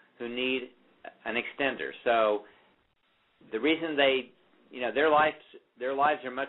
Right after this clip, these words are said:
more complex. They need to have some way to record all this information. So generally those people are more engaged in numerous activities than are the average person who maybe doesn't need a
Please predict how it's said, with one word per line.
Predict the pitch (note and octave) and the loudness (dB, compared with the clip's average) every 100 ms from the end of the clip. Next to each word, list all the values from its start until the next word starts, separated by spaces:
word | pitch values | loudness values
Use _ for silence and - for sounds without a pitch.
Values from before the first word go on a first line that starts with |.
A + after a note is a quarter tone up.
| - | -6
more | C3+ C3 A2+ | -8 -8 -10
complex. | F#2 - C3 D#3+ - _ _ _ | -10 -2 0 0 -6 _ _ _
They | A#2+ C3+ | -6 -4
need | C3+ C3+ | -6 -8
to | B2+ | -8
have | A#2+ A#2+ A#2 - | -6 -8 -8 -6
some | C3 B2 | -6 -4
way | A2+ A2 | -4 -2
to | F#2+ | -2
record | F2+ - C3 B2+ | -6 -8 0 2
all | B2+ A#2+ | 4 2
this | A#2+ | 0
information. | C3+ B2 A2+ A2+ - A#2+ - - - _ B2 | -8 -10 -8 -8 -8 -16 -20 -20 -20 _ 0
So | A#2 A2 - _ _ D#3+ | 0 -2 -8 _ _ 0
generally | F3+ F#3+ D#3+ | 2 4 4
those | C3+ C#3+ D3 - | 4 2 0 -8
people | C#3+ C#3 A#2 | -8 -2 0
are | A2+ G2 - _ _ _ _ G#2 | -2 -4 -12 _ _ _ _ -20
more | G#2+ B2 C3+ C#3 C3 | -10 -2 4 4 4
engaged | G#2+ G2+ C3 C3 B2+ B2+ - | -2 -2 2 2 0 -4 -12
in | G2 G#2 | -10 -6
numerous | C3 C3+ C3 A#2 | -4 -2 -4 -2
activities | A#2+ G#2+ - C3+ A2+ F#2+ F#2 F2+ _ _ _ - | -2 -4 -4 -4 -2 -4 -4 -10 _ _ _ -14
than | F#2 A2 G#2+ G#2+ G#2 G#2+ - | -4 -2 0 -2 -4 -12 0
are | G#2 G#2 G#2 G2+ G2 _ - | 4 6 4 2 -2 _ -8
the | A2 G#2 | -2 2
average | B2 B2 A#2+ - | 2 2 0 -4
person | A#2+ G#2+ G2 G#2+ G#2 | -2 0 -2 -10 -8
who | G#2 G#2 G2+ | -6 -6 -4
maybe | G#2+ A#2+ | -4 0
doesn't | D#3 D#3+ C#3+ | 0 0 -6
need | G#2+ | -10
a | G2+ | -12